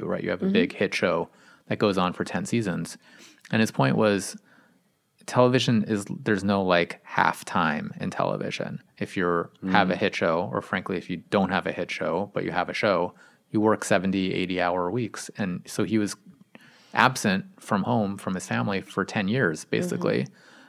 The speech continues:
Speaker 1: Uh, and he talked with me about kind of the impact it had had on his life and, and the challenges that he had had afterwards. And I think also, um,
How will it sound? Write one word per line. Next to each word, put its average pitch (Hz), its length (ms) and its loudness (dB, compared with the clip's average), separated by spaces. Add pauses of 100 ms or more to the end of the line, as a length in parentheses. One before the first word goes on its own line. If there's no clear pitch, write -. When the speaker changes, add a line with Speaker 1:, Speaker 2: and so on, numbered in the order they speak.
(240)
Speaker 1:
Uh, 90 300 4
and 104 160 2
he 113 240 0
talked 113 260 2
with 110 120 -2
me 104 140 2
about 95 440 0
kind 101 180 -4
of 90 140 -6
the 92 220 0
impact 104 420 2
it 87 80 0
had 87 140 -2
had 85 220 2
on 82 160 0
his - 140 -10
life 113 360 0
and, 92 240 -4
and 87 320 -4 (120)
the 107 80 -2
challenges 101 460 0
that 92 100 -6
he 90 80 -4
had 87 120 -2
had 92 220 0
afterwards. 101 680 -2 (760)
And 135 100 6
I 143 40 4
think 180 200 4
also, 131 600 4
um, 107 440 0